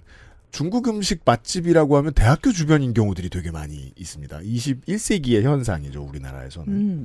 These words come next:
Speaker 2: 네.
Speaker 1: 네. 어, 대학교가 특히나 많이 넓게 밀집해 있는 곳이고요. 그리고 사는 사람보다 유동인구가, 사는 사람에 대한 기대보다 유동인구가 더 많을 수밖에 없습니다. 성동구는 전체적으로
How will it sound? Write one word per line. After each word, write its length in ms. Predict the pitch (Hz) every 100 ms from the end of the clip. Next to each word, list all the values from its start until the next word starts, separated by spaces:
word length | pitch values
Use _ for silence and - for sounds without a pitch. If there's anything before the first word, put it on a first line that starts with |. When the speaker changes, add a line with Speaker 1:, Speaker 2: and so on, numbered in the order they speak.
| 127
Speaker 2:
네. 120 | 147
Speaker 1:
네. 320 | 101 78 67 71 _ - - - - -
어, 160 | 135 131
대학교가 560 | 117 139 - 185 190 190
특히나 500 | - - - 262 247
많이 300 | 170 170 160
넓게 320 | 127 147 185
밀집해 440 | 135 160 165 - 165
있는 320 | 147 151 151
곳이고요. 640 | 110 104 101 87 95 110 _ _ _ - - -
그리고 540 | - 143 170 190 180 156 - _ _ _ _ - - - _ -
사는 520 | - - 208 254 311
사람보다 840 | 294 247 226 208 165 151 226 104 - _ _ -
유동인구가, 1300 | 123 131 202 226 220 208 190 190 175 170 180 135 82 - - _
사는 340 | - 202 247 277
사람에 400 | 254 233 226 202
대한 200 | 185 175
기대보다 440 | 135 147 147 139
유동인구가 480 | 107 127 165 156 151
더 140 | 139
많을 280 | 110 92 170
수밖에 440 | 220 240 226 - -
없습니다. 600 | - 196 - - 165 156
성동구는 540 | 139 175 185 170 117 90
전체적으로 920 | 113 151 - - 180 135 98 82